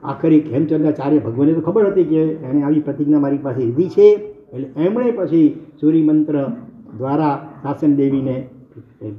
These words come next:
યાદ કર્યા, પ્રત્યક્ષ કર્યા, અને શાસન દેવીએ પહેલાં શત્રુ રાજાને બાંધી કરી અને કુમારપાળ રાજાની આગળ હાજર કર્યો, બરાબર? એમની જો કે ઉદારતા બતાવી, પછી એટલે છોડી દીધો.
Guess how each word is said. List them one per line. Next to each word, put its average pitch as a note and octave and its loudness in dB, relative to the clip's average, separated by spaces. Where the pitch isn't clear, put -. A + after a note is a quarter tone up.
યાદ D3 -2
કર્યા, D3+ 4
પ્રત્યક્ષ C#3+ -6
કર્યા, D#3 -2
અને C3 -4
શાસન C3+ 0
દેવીએ D#3 6
પહેલાં D#3+ -2
શત્રુ E3+ -2
રાજાને D#3+ 0
બાંધી G#3 6
કરી B3+ 0
અને D#3+ -8
કુમારપાળ D#3+ -8
રાજાની D3 2
આગળ E3+ 2
હાજર C#3+ 0
કર્યો, D3+ 4
બરાબર? C#3+ -10
એમની D3 2
જો D3 6
કે D3+ 2
ઉદારતા G3+ 2
બતાવી, D#3 2
પછી C#3+ -2
એટલે D3+ 0
છોડી F3+ 0
દીધો. C#3+ 4